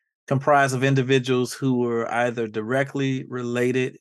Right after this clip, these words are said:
to the early formation of the breadbasket movement or individuals who are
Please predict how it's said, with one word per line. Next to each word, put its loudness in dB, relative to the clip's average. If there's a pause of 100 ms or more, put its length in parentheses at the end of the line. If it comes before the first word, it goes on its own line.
(120)
to -2
the -6
early 0
formation -4
of -8
the -6
breadbasket 2
movement -4
or -2
individuals -4
who -6
are -4